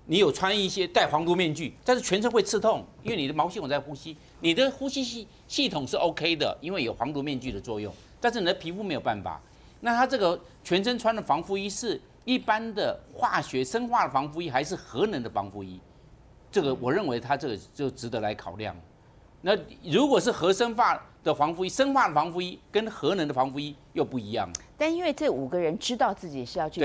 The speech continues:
Speaker 2: 处理核污水，
Speaker 1: 对。
Speaker 2: 所以穿着的应该是能够应对核污水的专业装备嘛。
Speaker 1: 对，但是它局部防护，
Speaker 2: 哦。
Speaker 1: 变成它局部防护碰到了，局部防护之后又没在第一时间把它冲水冲掉，冲掉之后自己沾染，沾染到一些，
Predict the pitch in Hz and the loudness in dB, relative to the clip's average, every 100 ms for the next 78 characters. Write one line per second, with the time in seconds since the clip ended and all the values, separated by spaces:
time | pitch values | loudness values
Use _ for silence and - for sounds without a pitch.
0 | 131 143 123 113 113 131 - 98 104 214 | 2 0 -6 -6 -6 -6 -10 -12 -6 -8
1 | - 226 226 208 135 143 - 233 233 233 | -6 -4 -2 -2 -2 -4 -2 -2 0 0
2 | 226 226 - 156 175 175 269 196 180 147 | 0 0 -4 -4 -2 0 2 2 0 0
3 | 143 143 165 - 113 127 170 160 139 139 | -2 -2 -2 -4 -6 -4 -2 -2 -4 -4
4 | 131 139 95 - 143 104 - 202 185 190 | -6 -6 -6 0 0 0 0 0 2 0
5 | 127 143 117 107 123 107 - - - - | 0 -4 -2 -4 -4 -12 -14 -20 -20 -20
6 | - - - - 165 156 165 143 143 110 | -20 -20 -4 2 4 4 2 0 0 -2
7 | 110 117 - 165 147 139 104 85 92 180 | -2 -8 -12 -6 2 2 2 -2 -6 -2
8 | 196 185 202 175 185 175 156 156 156 143 | 2 2 2 2 0 0 2 2 0 -4
9 | 135 123 107 113 131 120 92 98 110 107 | -2 2 0 0 -6 -8 -10 -10 -10 -10
10 | 87 - - - - 196 220 180 185 160 | -10 -16 -20 -20 -8 2 2 4 4 2
11 | 147 113 135 139 95 - 185 127 139 143 | -2 2 0 2 -4 -2 -2 0 0 -2
12 | 123 127 | -4 -4